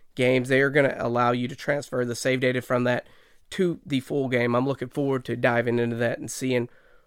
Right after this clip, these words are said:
what that game is like to get at least a first impression before we get the game released. And I think it's a little over a week at this point.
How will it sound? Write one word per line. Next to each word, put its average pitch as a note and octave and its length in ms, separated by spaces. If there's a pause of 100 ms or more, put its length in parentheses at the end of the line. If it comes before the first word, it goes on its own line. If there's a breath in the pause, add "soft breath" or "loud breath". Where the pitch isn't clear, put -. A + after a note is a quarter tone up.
(240 soft breath)
what E3 320
that C3 180
game B2+ 300
is A#2+ 220
like A#2+ 400
to C3+ 100
get B2+ 360
at B2 120
least C3 240
a C3 40
first B2+ 300
impression B2 560
before B2 320
we B2 260
get D3 160
the - 80
game B2+ 240
released. A#2+ 320
And C3 100
I C#3 60
think - 180
it's G#3 120
a C#3+ 40
little C3+ 280
over C3+ 200
a A#2+ 40
week B2 280
at - 120
this G#3 160
point. - 420